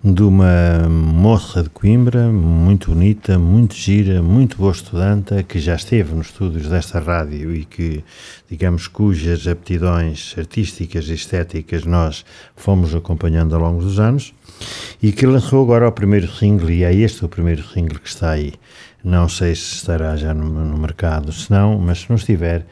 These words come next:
está aí algures e pode passar, não apenas em rádios nacionais, eh, mas pode passar nas rádios de Portugal, quem quiserem ouvir, porque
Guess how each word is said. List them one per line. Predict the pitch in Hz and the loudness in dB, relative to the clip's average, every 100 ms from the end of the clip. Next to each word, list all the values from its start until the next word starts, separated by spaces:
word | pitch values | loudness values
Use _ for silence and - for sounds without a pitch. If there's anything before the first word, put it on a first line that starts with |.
| - | -20
está | - 82 | -10 -6
aí | 82 82 | -2 0
algures | 82 80 82 82 - - - - - 90 | 0 0 0 -4 -8 -20 -20 -20 -16 -12
e | |
pode | 82 90 85 | -6 -2 -4
passar, | - 90 - 87 80 | -4 -6 -4 -4 -2
não | 82 95 101 | 2 4 4
apenas | 92 107 95 87 87 | 4 4 4 4 2
em | |
rádios | 85 82 80 80 | 0 -2 -4 -4
nacionais, | 78 90 - 101 104 104 101 - - - - - - | 0 0 0 2 4 4 2 -2 -12 -20 -20 -14 -2
eh, | 92 95 95 | 2 2 4
mas | 90 87 | 2 2
pode | 95 87 | 0 -2
passar | - - 98 82 | -4 -2 -2 0
nas | 85 78 | 0 0
rádios | 82 82 78 78 78 - 85 | -2 -2 -2 -4 -6 -12 -10
de | 78 78 | -8 -8
Portugal, | - - 87 82 | -12 -8 -4 -4
quem | 92 85 | -4 -6
quiserem | 90 85 98 110 | -2 0 4 4
ouvir, | 92 104 | 4 2
porque | - 92 90 104 | 0 -2 0 0